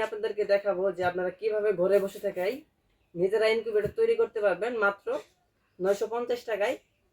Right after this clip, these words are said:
দুইশোটি কোয়েল পাখির ডিম ফোটানো এবং কি মুরগির একশো পিস কোয়েল পাখি মুর-, এ, মুরগির ডিম ফোটানো বা হাঁসের ডিম আপনার সত্তর থেকে আশি পিস, এরকম একটা ইনকিউবেটর তৈরি করতে পারবেন নিজেরাই।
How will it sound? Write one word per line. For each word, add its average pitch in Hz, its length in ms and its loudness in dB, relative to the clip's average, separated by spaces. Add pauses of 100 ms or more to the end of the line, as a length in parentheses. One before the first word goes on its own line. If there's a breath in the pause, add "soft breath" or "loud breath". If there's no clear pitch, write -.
(140)
দুইশোটি 220 420 -2
কোয়েল 208 220 0
পাখির 196 300 0
ডিম 202 220 2 (460)
ফোটানো 196 340 0 (280)
এবং 165 280 -2
কি 175 140 -6
মুরগির 190 420 -2 (360)
একশো 180 260 -6
পিস 190 220 -6
কোয়েল 185 200 -6
পাখি 175 360 -4
মুর-, 175 300 -2
এ, 160 180 -2
মুরগির 165 340 -2
ডিম 165 160 -6
ফোটানো 160 400 -6
বা 156 180 0
হাঁসের 160 380 -6
ডিম 170 180 -6
আপনার 156 240 -6
সত্তর - 300 -10
থেকে 202 180 -12
আশি 151 240 -6
পিস, 165 220 -10 (800)
এরকম 202 260 2
একটা 196 180 4
ইনকিউবেটর 202 400 2
তৈরি 208 180 4
করতে 208 240 -2
পারবেন 190 240 2
নিজেরাই। 185 400 0